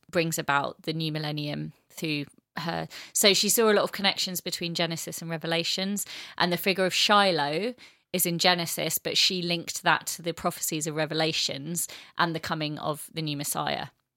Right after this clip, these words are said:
as had done, uh, brothers before her as well. Uh, so when she has this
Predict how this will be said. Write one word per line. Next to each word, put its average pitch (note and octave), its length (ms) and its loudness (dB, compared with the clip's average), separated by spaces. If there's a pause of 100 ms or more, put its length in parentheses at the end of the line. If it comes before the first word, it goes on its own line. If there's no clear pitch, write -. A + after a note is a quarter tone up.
(140)
as F4 160 6
had D4 180 0
done, F#3+ 360 4
uh, E3 240 0
brothers E3 520 0 (160)
before E3 280 -4
her D3 160 -4
as C3+ 180 -4
well. - 220 -2 (320)
Uh, F3 120 2
so G3 240 4
when A3 240 4
she G#3 260 2
has F#3+ 240 2
this - 360 2